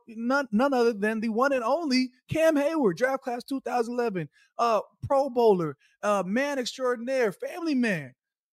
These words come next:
the, the monster in the middle, you know, Cam H.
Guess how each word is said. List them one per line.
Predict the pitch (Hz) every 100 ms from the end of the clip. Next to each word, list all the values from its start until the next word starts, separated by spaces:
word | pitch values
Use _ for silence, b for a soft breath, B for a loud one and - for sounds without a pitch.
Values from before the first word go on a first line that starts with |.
| _ _ -
the, | 202 262
the | 226
monster | 262 294 311 302
in | 285
the | 285
middle, | 294 330 233 139 _ _ _ _ _ -
you | 247
know, | 269 294 269 - -
Cam | 285 294 277
H. | 262 311 262 -